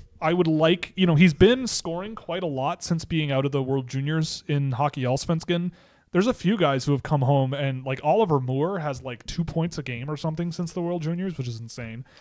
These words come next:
Um, we like that. Good for the brand. But yeah, Brandsteg Nygaard is a guy who I don't really have a ton to say about him because he's, like, not the most,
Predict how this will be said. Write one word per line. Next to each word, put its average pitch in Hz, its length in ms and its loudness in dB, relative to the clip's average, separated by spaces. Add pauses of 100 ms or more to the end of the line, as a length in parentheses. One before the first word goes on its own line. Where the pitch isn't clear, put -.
(420)
Um, 127 720 -2
we 139 100 2
like 143 240 0
that. 127 260 -10
Good 143 140 -6
for - 80 -2
the 139 60 -4
brand. 120 360 -6 (480)
But 180 120 4
yeah, 185 240 6
Brandsteg 214 480 4
Nygaard 175 420 4
is 151 100 0
a 156 60 -2
guy 147 300 2
who 139 360 0
I 147 100 0
don't 170 140 4
really 160 220 6
have 143 160 4
a 131 60 4
ton 147 280 -2
to 180 60 -2
say 190 260 -4
about 190 300 0
him 202 140 -2
because 147 340 -2
he's, 127 240 -8
like, 131 220 -4
not 175 320 0
the 185 80 0
most, 170 420 -2